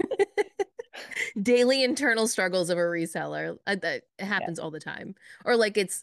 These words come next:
Speaker 1: so the, for example, the other day I'm at the thrift store and there's these Tory Burch loafers. They had, like, a cute little platform. They had some scuffs on 'em, but, like, I could totally get them out and, like, refinish 'em with some, with leather paint.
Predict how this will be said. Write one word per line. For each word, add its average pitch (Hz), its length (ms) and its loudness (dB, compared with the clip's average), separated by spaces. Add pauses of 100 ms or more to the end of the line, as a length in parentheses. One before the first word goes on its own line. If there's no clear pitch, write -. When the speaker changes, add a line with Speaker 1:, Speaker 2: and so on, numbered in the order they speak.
Speaker 1:
so 175 200 0
the, 156 160 -4 (300)
for 156 160 -2
example, 180 440 -2
the 160 100 2
other 156 140 2
day 165 160 0
I'm 160 100 -2
at 156 80 -6
the 165 60 -6
thrift 214 220 -4
store 156 320 -2 (260)
and 175 120 -6
there's 175 220 -2
these 165 240 -8
Tory 196 280 -2
Burch 185 400 -2
loafers. 160 640 -2 (100)
They 190 160 -6
had, 185 160 -4
like, 175 120 -2
a 151 60 -8
cute 196 260 -6
little 208 180 -4
platform. 160 680 -4 (300)
They 254 80 0
had 262 160 2
some 294 140 -2
scuffs - 320 -2
on 175 180 0
'em, 175 80 0
but, 175 120 2
like, 175 160 2
I 175 60 0
could 190 160 -4
totally 220 260 0
get 196 200 -4
them 185 160 -6
out 160 340 0
and, 165 160 -4
like, 156 180 -8
refinish 180 560 -4
'em 170 180 -2
with 165 120 -4
some, 165 280 -10 (120)
with 175 240 -2
leather 165 280 0
paint. 160 460 -6